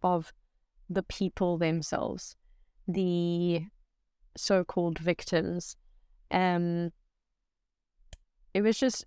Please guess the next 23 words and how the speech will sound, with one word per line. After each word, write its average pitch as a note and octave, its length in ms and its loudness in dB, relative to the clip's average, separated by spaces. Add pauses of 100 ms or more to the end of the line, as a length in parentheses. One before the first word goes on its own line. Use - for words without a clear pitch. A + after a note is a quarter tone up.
(100)
not G3 340 4
a F#3 40 0
great F3 340 2
environment F3 540 0
to F3 100 -2
work E3+ 280 0
in. F3 140 2
It F3 80 0
was F3 160 -2
incredibly F3+ 960 0
negative, F3+ 800 0
but F#3+ 120 4
again, E3+ 420 0
not G3+ 180 2
negative F3+ 640 0
because F3 460 -2
I F3 140 0
was F3 160 0
working E3+ 420 0
in E3 80 2
the D#3+ 80 0
criminal E3+ 480 -2
field, G3 580 2